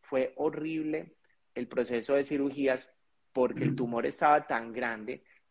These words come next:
Speaker 1: que ya le estaba oprimiendo el cráneo, al, el cerebro, entonces no lo
Speaker 2: Mm.
Speaker 1: podían operar de un solo, tenía que su-, su-, seguir varias cirugías y, fu-, y súmale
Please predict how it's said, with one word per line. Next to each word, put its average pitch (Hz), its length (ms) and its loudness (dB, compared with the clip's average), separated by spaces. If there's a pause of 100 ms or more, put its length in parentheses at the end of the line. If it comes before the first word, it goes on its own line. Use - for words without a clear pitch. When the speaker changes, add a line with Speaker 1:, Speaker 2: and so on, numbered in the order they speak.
Speaker 1:
que 127 180 -6
ya 117 160 -2
le 117 120 -2
estaba 135 600 0
oprimiendo 117 800 -4
el 120 140 -8
cráneo, 143 560 -2 (100)
al, 127 200 -6
el 123 140 -8
cerebro, 139 340 0
entonces 135 260 -2
no 143 100 0
lo 147 100 0
Speaker 2:
Mm. - 20 -6
Speaker 1:
podían 120 260 -2
operar 104 460 -4
de 123 180 0
un 127 200 -2
solo, 113 400 2 (120)
tenía 113 320 -8
que 131 280 -2 (180)
su-, 143 400 -2
su-, 131 280 0
seguir 127 340 -4
varias 127 280 2
cirugías 135 460 -2 (400)
y, 139 100 -2
fu-, - 240 -4
y 180 120 -2
súmale 175 560 4